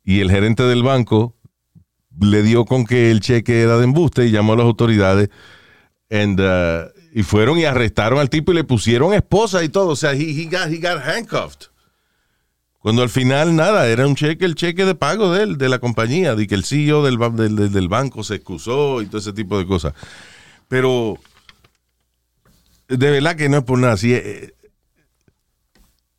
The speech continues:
es, es, that's fucked up. Ese racismo y ese prejuicio tan rápido que la gente aplica sin evidencia alguna.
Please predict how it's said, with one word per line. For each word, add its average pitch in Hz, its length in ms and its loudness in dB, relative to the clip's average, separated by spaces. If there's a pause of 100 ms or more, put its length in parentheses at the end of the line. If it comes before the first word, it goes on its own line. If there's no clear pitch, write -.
es, 139 260 0
es, 156 200 -2
that's 156 280 -2
fucked 117 320 0
up. 92 160 0 (160)
Ese 139 240 0
racismo 139 720 2 (1700)
y 104 120 2
ese 123 180 0
prejuicio 139 460 0
tan 104 320 0
rápido 113 500 0
que 98 120 -2
la 92 100 2
gente 117 280 2
aplica 107 460 0
sin 92 180 0
evidencia 92 480 2
alguna. 87 460 0